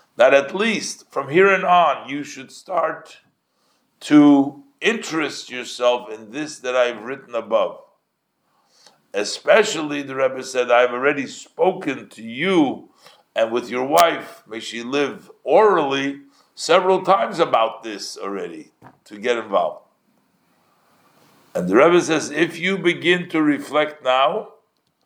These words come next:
so as time goes on, it will bring to good activities, and may it be the blessed will of Hashem. The Rebbe prays that this should be as soon as possible. So here,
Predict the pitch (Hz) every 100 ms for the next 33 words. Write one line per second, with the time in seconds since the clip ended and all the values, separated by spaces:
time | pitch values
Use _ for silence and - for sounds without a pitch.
0 | _ _ _ - - 143 139 131 135 -
1 | _ _ _ _ _ - 113 - 143 175
2 | 190 180 175 156 185 185 180 180 - _
3 | - 147 147 139 135 120 180 175 147 -
4 | 120 143 151 - 113 - - 170 160 147
5 | 147 143 - _ _ _ _ _ _ 101
6 | 110 147 156 151 131 104 147 147 127 104
7 | 113 139 143 147 135 110 _ _ - 117
8 | 147 147 139 143 139 _ _ _ _ _
9 | - 101 107 - 147 156 143 123 107 101
10 | - 147 160 151 127 - 113 107 127 -
11 | 110 120 135 143 - 107 104 - - -
12 | - 139 139 123 - 107 - 78 73 _
13 | _ _ _ _ _ _ _ _ _ -
14 | _ - 135 135 131 190 190 160 143 156
15 | 165 -